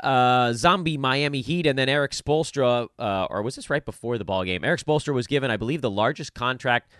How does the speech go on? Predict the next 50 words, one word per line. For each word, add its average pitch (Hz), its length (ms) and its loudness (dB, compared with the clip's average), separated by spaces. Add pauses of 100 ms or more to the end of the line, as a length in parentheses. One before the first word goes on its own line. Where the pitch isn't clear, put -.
(200)
in 107 140 -8
head 151 260 -2
coaching 131 320 -2
history, 90 500 -6 (380)
which 147 180 0
was 160 100 0
funny 254 220 6
because 160 300 2
I 147 80 4
think 254 260 -4
on 214 140 -2
yesterday's 160 400 -2
show, 165 200 4
wasn't 202 280 2
it - 20 -14
the 202 80 -2
show 170 300 4
where 135 180 4
I 131 140 4
said, 127 500 2 (840)
uh, 104 580 2 (140)
oh, 117 100 2
and 110 100 -4
we 110 60 -4
just 127 220 -6
got 95 180 -4
terrible 90 320 -6
news 85 240 -8
on 76 100 -8
Marcus 82 360 -8
Smart 80 360 -8
right 87 160 -2
in 82 80 -12
the 80 60 -6
middle 78 240 -6
of 67 80 -8
the 71 80 -10
program, 71 480 -8
so 85 180 -8
I'll, 87 140 -8
I'll, 92 260 -8
we'll 104 140 -8
break 131 380 0
in 110 80 -4
on 95 160 -4
that 92 200 -2
in 82 80 -8
just 87 220 -10
a 78 60 -12
second. 80 340 -6